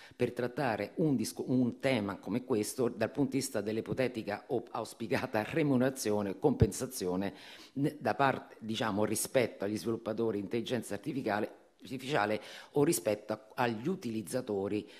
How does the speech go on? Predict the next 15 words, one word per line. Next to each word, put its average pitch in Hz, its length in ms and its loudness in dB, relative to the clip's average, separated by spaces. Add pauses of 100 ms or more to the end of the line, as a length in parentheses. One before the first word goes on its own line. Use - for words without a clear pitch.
(180)
dell'output 117 880 -2 (160)
ai 131 120 2
fini 101 300 -4
dell'immissione 110 640 -2
al 95 60 -2
mercato. 80 520 -8 (420)
Fatto 107 300 -2
salvo 110 320 -2
poi 139 120 2
sempre, 98 420 -6 (140)
mm, 113 200 -4
ovviamente 110 640 -2
quello 107 260 2
che 101 140 -2
è 101 200 2